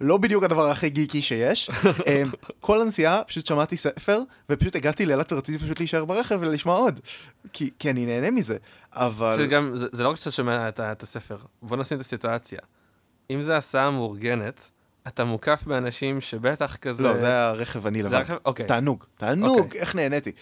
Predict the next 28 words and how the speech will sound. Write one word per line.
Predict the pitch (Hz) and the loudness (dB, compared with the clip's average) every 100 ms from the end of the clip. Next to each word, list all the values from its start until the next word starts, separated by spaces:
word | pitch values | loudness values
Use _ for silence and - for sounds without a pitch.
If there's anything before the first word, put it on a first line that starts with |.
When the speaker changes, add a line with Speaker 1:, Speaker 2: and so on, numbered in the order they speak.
| - - 160 | -18 -16 -4
Speaker 1:
אמ, | 131 135 139 123 123 113 _ - | 2 4 4 0 -4 -12 _ -10
שזה | 135 131 120 - | 0 0 0 -4
הכי | - | -2
מלחיץ | 165 170 175 | 0 0 0
בעולם, | 156 175 127 | 2 2 2
לנסוע | 113 117 | 2 2
לאילת | 113 113 113 - - _ - | 2 0 -2 -6 -20 _ 0
הלוך, | 135 131 - - | 4 2 0 -6
כאילו, | 120 113 | -2 2
ארבע | 123 127 | 2 0
וחצי | 113 127 120 | -4 -6 -6
שעות | 123 131 131 110 | 0 2 2 2
לבד. | 110 175 277 - _ _ - | 4 4 2 -10 _ _ -12
Speaker 2:
מלחיץ | 113 - 117 | -8 -6 -6
מאוד. | 113 104 101 | -4 -4 -2
Speaker 1:
לא | 139 | 0
שמתי | 147 143 | 0 -2
לב. | 110 - _ _ | -4 -6 _ _
זה | 131 135 | -10 -2
כאילו, | 143 131 | 2 2
הגעתי | 127 131 147 | 2 2 0
לאילת, | 123 107 - 113 | 0 -2 -6 -6
וזה | 110 | -6
היה | |
כזה, | 113 110 | -4 -8
וואו. | 101 120 113 - - | -4 -4 -4 -8 -16
Speaker 2:
בלי | 113 139 | -6 -4
עצירות? | 135 143 120 185 | -2 -2 -2 -2